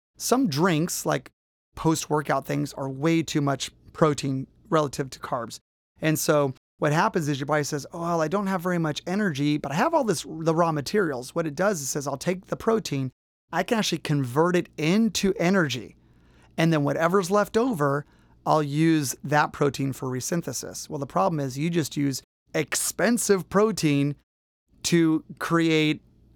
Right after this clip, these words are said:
an, an anabolic environment or a growth environment. The problem is it's also not very efficient. The best way to do it would be have a little bit of carbs and a little bit of protein,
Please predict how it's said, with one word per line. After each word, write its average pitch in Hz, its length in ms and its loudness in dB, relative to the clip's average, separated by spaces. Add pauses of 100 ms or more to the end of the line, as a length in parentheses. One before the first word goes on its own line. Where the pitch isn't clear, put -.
(200)
an, 160 220 0
an 160 120 0
anabolic 143 500 2
environment 135 480 -2
or 131 120 -6
a 127 60 -6
growth 143 300 0
environment. 131 560 -2
The 147 80 -12
problem 165 280 0
is 135 180 -4
it's 139 120 -8
also 165 260 -2
not 139 180 -6
very 123 240 -6
efficient. - 600 -4 (360)
The - 60 -2
best 151 380 0
way 156 100 2
to 143 100 2
do 156 140 0
it 185 60 0
would 139 80 -4
be 135 100 -4
have 127 160 -2
a 120 60 -8
little 123 240 -6
bit 170 100 -2
of 208 80 -2
carbs 160 400 0 (380)
and 143 100 -2
a 135 80 -2
little 135 320 2
bit 185 140 2
of 180 80 0
protein, 143 560 0